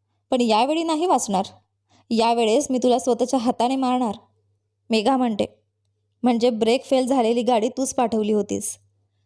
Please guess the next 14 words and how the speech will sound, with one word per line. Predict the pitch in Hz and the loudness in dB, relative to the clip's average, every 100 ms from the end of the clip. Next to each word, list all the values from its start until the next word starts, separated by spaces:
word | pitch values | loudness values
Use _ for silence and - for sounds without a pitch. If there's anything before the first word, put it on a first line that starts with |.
| _ 262 | _ 0
ललिता | 269 277 339 | 0 0 0
म्हणते, | 359 339 226 - _ _ _ _ _ - | 0 -2 -4 -6 _ _ _ _ _ -2
"हो, | 220 - - _ _ _ _ _ | -2 -2 -14 _ _ _ _ _
कारण | 247 269 | 0 0
अभयवर | - 226 269 320 262 269 | 0 0 2 2 2 2
मी | 262 | -2
प्रेम | 226 226 247 | -2 -2 0
करत | 233 220 226 | 0 0 0
होते, | 214 - - _ _ _ _ - | -2 -4 -10 _ _ _ _ -2
पण | 269 254 | 0 0
तो | |
तुझ्यावर | 254 269 269 269 269 | 0 2 2 2 2
प्रेम | 254 262 | 0 0
करायचा. | 247 254 233 226 | 0 0 0 -4